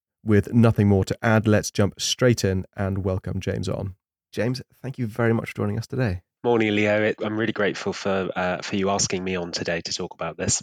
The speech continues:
Speaker 1: No, well, it's fantastic to have you. It's an important topic, and the D F E guidance has famously been a little bit late or patchy or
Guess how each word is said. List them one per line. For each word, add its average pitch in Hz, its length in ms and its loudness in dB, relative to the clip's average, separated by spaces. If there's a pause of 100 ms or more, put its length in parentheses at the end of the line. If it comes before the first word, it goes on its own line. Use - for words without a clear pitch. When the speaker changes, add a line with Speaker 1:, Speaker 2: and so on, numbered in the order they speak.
(160)
Speaker 1:
No, 117 160 0
well, 98 160 0
it's 98 120 -6
fantastic 113 400 -2
to 113 60 -6
have 98 140 -2
you. 101 140 -2
It's - 120 -10
an 110 60 0
important 120 320 -2
topic, 98 380 -6
and 98 260 -4
the - 220 -10
D 117 100 0
F 117 140 -2
E - 20 -2
guidance 95 460 -4
has 92 180 -10 (140)
famously 92 400 -6
been 95 160 -6
a 92 40 -4
little 107 440 -6
bit - 240 -12
late 95 360 -4
or 92 140 -10
patchy - 480 -12
or - 220 -10